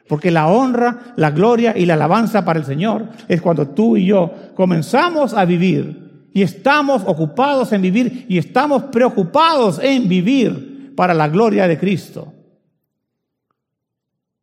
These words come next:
Pedro se descuidó un rato, se alejó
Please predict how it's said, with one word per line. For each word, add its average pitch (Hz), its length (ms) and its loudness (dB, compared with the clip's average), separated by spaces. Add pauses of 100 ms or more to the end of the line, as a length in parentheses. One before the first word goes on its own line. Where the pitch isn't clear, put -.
(120)
Pedro 202 260 0
se 151 120 -2
descuidó 139 340 -2
un 175 80 -2
rato, 151 420 -6 (420)
se - 120 -10
alejó 202 440 -4